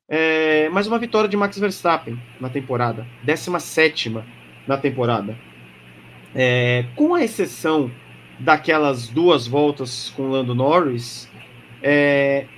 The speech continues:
ele controlou a corrida como quis, tal qual fez ontem com a sprint, né?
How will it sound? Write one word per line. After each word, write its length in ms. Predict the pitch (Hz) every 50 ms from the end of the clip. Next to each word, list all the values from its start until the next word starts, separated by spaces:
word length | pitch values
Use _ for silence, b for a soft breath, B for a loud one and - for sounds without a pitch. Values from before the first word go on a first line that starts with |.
| - -
ele 520 | 170 175 190 220 233 247 247 240 233 233 226
controlou 540 | - - 233 247 233 233 214 185 160 175
a 60 | 196 190
corrida 320 | 190 180 160 170 175 202
como 220 | 202 214 226 254
quis, 340 | - - - 165 190 196 - -
tal 200 | - 196 196 - -
qual 160 | 170 160 170
fez 240 | 160 - 170 151 160
ontem 160 | 165 151 -
com 100 | - 175
a 40 | 165
sprint, 720 | - - - - 127 117 113 - - - - - - -
né? 180 | 127 131 135